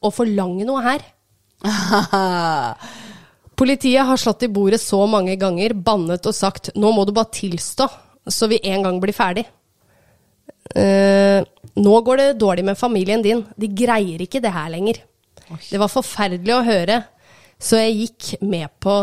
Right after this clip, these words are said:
Speaker 1: det de skrev.
Speaker 2: Men i alle dager, Heidi,
Speaker 1: Ja.
Speaker 2: er han en morder eller ikke?
Speaker 1: Jeg skjønner det, eller? Jeg vet ikke!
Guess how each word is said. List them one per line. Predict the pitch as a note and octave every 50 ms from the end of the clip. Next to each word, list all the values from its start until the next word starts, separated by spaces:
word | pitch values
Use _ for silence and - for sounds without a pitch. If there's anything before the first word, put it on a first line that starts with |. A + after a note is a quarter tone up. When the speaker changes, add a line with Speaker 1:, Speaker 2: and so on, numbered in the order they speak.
| G3+ G#3 G3
Speaker 1:
det | F#3+ E3 D3 E3 F3 F3+
de | G3 E3 F3 D3+ D#3+
skrev. | - - - E3 G2+ - - - - _ _ _ _ _ _ _ _ _ - - - - _ -
Speaker 2:
Men | G3 A3 C#4+ E4 - - _ _ _ _ _ _ _ _ -
i | C#4 E4 F4 - - _ _ _ _ _ _ _ _
alle | - F4 F#4+ B3+ F3 E3 E3 G#2+ D3 G#3+ D4
dager, | F4 D4+ A3+ A3 C#4 D#4
Heidi, | D#4 C4 G#3 F#3 F#3+ F#3+ G3
Speaker 1:
Ja. | G3 G#3 D#3 F#2 - - - _ -
Speaker 2:
er | E3+ D3 C3 C3+ C3+ C3 D#3 G3+
han | A3+ A#3 A#3+
en | - B3+ C4
morder | B3 A3+ F#3+ F3+ D#4
eller | B4 D5+ D#5 D5+ D5
ikke? | - - - - F#4
Speaker 1:
Jeg | G#4+ A#4+ C#5+ C#5
skjønner | - A#4 F4+ C#4+ D#4 E4 E4+ G#4 A#4
det, | B4+
eller? | C5+ C5+ C5+ C5+ B4 - - - - - - - - - _
Jeg | - - A4 G#4
vet | F4 D4 D4+ - - - -
ikke! | D5 D5 - E5